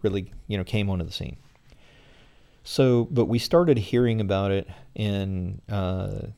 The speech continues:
late November, early December, um, and our trip exit date was, uh, February.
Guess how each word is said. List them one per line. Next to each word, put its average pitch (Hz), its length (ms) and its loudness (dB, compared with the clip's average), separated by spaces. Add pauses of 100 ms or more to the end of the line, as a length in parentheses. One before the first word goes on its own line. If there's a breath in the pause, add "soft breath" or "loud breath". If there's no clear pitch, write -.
late 117 420 2
November, 104 480 0
early 104 240 -2
December, 98 800 -4 (420 soft breath)
um, 98 420 -4
and 107 140 -2
our 98 380 0
trip - 320 -6 (120)
exit 104 300 -2
date 101 220 -2
was, 95 340 -6
uh, 95 180 -4
February. 92 520 -6